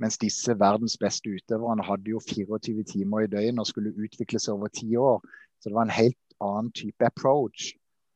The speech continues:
Og da tenkte jeg at denne forskningen som foreligger i dag, det er ikke til noe hjelp egentlig for beste praksisfeltet. Så det å få en mer praksisnær forskning, og da faktisk, eh, gjøre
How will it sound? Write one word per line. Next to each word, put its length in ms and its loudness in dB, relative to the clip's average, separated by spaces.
Og 100 -4
da 80 6
tenkte 380 2
jeg 80 6
at 160 -2
denne 400 8
forskningen 680 0
som 200 -2
foreligger 480 4
i 40 6
dag, 300 8
det 80 6
er 100 8
ikke 220 -6
til 80 4
noe 340 0
hjelp 640 6
egentlig 460 4
for 120 -2
beste 300 -2
praksisfeltet. 880 -2
Så 160 -4
det 160 8
å 80 8
få 160 2
en 80 4
mer 300 10
praksisnær 800 2
forskning, 500 0
og 240 4
da 480 8
faktisk, 480 2
eh, 320 8
gjøre 320 2